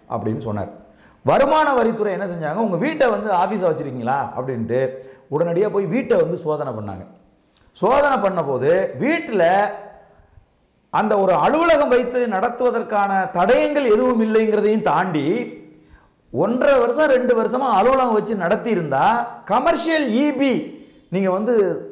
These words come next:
வச்சிருந்திருக்கணுமே, எங்க காட்டுங்க, commercial இ பி எங்க connection எந்த இடத்துல வச்சிருக்கீங்கன்னு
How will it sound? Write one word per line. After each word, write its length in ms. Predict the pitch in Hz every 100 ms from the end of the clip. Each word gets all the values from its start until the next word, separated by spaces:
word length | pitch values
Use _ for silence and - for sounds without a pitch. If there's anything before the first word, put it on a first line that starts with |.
| -
வச்சிருந்திருக்கணுமே, 840 | 143 - 247 208 143 151 135 208 240 - - - -
எங்க 500 | 214 285 311 247 180
காட்டுங்க, 680 | 180 233 208 170 165 135 -
commercial 460 | 175 269 269 254
இ 180 | 202 214
பி 140 | 208
எங்க 240 | 202 180 202
connection 400 | 160 180 185 180
எந்த 200 | 151 170
இடத்துல 40 |
வச்சிருக்கீங்கன்னு 760 | 170 151 135 127 123 139 202